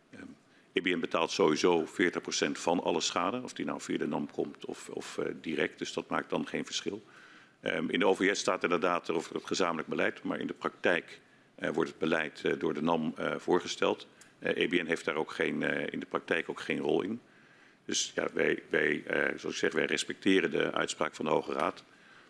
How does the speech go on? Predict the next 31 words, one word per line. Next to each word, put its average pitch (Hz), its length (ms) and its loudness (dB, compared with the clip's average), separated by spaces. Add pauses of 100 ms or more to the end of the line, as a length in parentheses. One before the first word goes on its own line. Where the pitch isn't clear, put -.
Maar - 200 0 (100)
ook - 200 2
op - 120 0
dat 85 160 0
moment 85 240 2
in 80 60 -2
tweeduizend 78 460 0
negentien 80 400 -2
was 76 120 -4
sowieso 80 520 4
de - 100 -6
schadeafhandeling 76 1000 -2
en 80 60 -6
de 80 80 -6
versterking - 540 -2
al 76 300 0 (400)
eh, - 260 -2
in - 80 -4
publieke - 340 -4
handen 82 240 0
gekomen. - 440 -2
Dus - 120 -8
voor - 120 -8
ons 85 160 0
veranderde 82 360 4
er 80 60 4
op 71 100 0
dat 78 200 -2
moment, 80 340 -4
eh, 76 140 -6
eh, - 260 -8